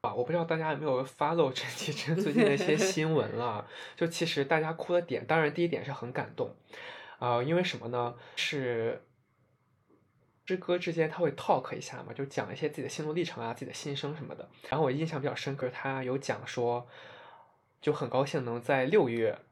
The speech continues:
Speaker 1: 跟大家见面，因为他是六月出生，
Speaker 2: 嗯。
Speaker 1: 所以他一直很喜欢六月，还有夏天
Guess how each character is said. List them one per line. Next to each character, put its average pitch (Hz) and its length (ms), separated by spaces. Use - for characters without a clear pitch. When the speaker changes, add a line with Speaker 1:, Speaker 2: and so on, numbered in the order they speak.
Speaker 1:
跟 139 160
大 147 80
家 131 160
见 123 220
面， 113 300
因 156 120
为 156 80
他 165 240
是 131 280
六 135 180
月 110 100
出 - 180
生， - 320
Speaker 2:
嗯。 175 200
Speaker 1:
所 - 160
以 143 40
他 156 260
一 180 120
直 143 100
很 143 160
喜 139 160
欢 107 160
六 127 180
月， 123 280
还 175 100
有 123 60
夏 131 300
天 110 360